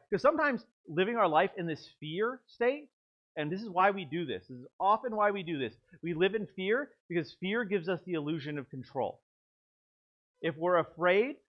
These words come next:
then, then we think, "Okay, well, I, I can, I'm afraid, so I can do this, this, this, and this to alleviate my fear, so I can control this." Or sometimes faith feels out of control. When we say, "Jesus, this is all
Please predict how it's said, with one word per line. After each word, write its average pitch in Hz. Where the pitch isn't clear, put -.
then, 165
then 165
we 175
think, 180
"Okay, 175
well, 156
I, 165
I 170
can, 156
I'm 160
afraid, 185
so 202
I 175
can 165
do 151
this, 175
this, 170
this, 165
and 147
this 156
to 151
alleviate 151
my 139
fear, 147
so 151
I 151
can 135
control 151
this." 117
Or 151
sometimes 196
faith 220
feels 175
out 185
of 190
control. 117
When 160
we 165
say, 160
"Jesus, 147
this 143
is 131
all 147